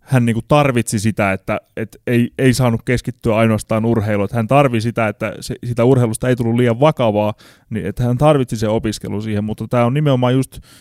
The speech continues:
yksilöllinen, ja tää on ehkä just se ajatus siinä taustalla, että yritetään luoda myös mahdollisuuksia siihen, että, et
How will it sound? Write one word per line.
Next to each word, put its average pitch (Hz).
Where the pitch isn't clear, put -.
yksilöllinen, 120
ja 110
tää 117
on 113
ehkä 110
just 117
se 127
ajatus 120
siinä 110
taustalla, 117
että 104
yritetään 123
luoda 127
myös 143
mahdollisuuksia 117
siihen, 117
että, 104
et -